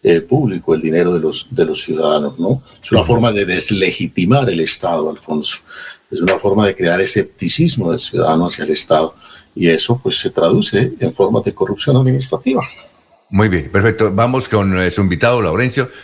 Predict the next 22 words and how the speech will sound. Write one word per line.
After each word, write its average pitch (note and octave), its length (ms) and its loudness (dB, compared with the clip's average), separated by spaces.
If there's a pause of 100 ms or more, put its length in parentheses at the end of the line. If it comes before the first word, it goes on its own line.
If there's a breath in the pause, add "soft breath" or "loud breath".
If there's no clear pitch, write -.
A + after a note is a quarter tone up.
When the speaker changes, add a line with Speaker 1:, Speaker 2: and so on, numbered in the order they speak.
(120)
Speaker 2:
Son G#2+ 200 0
las G#2+ 140 0
seis. A#2+ 180 0
Ah, A#2+ 80 2
no, A#2+ 100 2
pero E2 140 -2
entonces A2 280 0
después G#2+ 280 0
de A2 80 0
la F#2 120 0
pausa G#2+ 340 0
vamos G#2+ 220 0
con F2 120 -6
su - 80 -4
invitado. G#2+ 640 -2 (320 soft breath)
Permítame, B2 1040 0
eh, D#2+ 1000 2
leer F2 320 2
los F#2+ 440 -2
fo-, F#2 200 0
los E2+ 600 -2
obituarios. F#2+ 960 -2